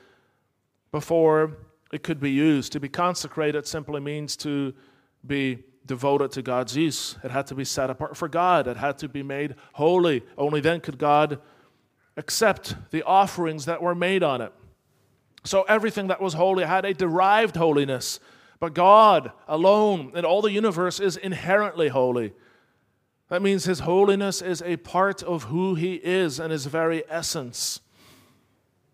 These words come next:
When we belong to God, we share in that holiness. We receive a derived holiness from belonging to him. And that's what God wants.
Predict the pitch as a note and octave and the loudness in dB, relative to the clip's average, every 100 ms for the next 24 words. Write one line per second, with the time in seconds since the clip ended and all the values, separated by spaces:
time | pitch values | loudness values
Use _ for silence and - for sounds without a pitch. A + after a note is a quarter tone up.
0 | _ _ _ _ _ _ _ _ _ _ | _ _ _ _ _ _ _ _ _ _
1 | _ _ _ _ _ - _ _ _ C#3+ | _ _ _ _ _ -20 _ _ _ 0
2 | D#3+ D#3+ D3+ D#3 D3+ C3+ B2+ C3 C3 C3 | 2 2 0 -4 -6 -4 -2 -2 -2 -6
3 | D3 C#3 A#2+ A2+ - C3 B2+ A#2 C3+ C3+ | -4 -4 -4 -6 -12 -10 -10 -6 -6 -6
4 | B2 G#2+ - - - _ _ _ C#3 C3 | -6 -8 -10 -10 -16 _ _ _ -8 -6
5 | B2+ C#3+ C#3 C3 B2 A#2+ - _ B2 B2+ | -6 -6 -6 -4 -2 -4 -6 _ -2 -2
6 | C3 A#2+ A2 A2 B2 B2+ A2+ A2 - B2 | 0 -2 -6 -6 -4 -4 -6 -8 -10 -10
7 | A2+ G#2+ _ _ A#2 A#2 B2 B2 B2+ A2+ | -10 -12 _ _ -4 -4 -4 -10 -8 -8
8 | C3 A#2 F#2 _ _ _ _ _ _ _ | -8 -10 -16 _ _ _ _ _ _ _
9 | _ _ _ _ _ _ _ _ _ _ | _ _ _ _ _ _ _ _ _ _
10 | _ _ _ B2+ D3 D#3+ E3 E3 E3+ F3+ | _ _ _ -6 -6 -6 -10 -6 -6 -6
11 | A3+ G#3+ - - | -10 -10 -12 -12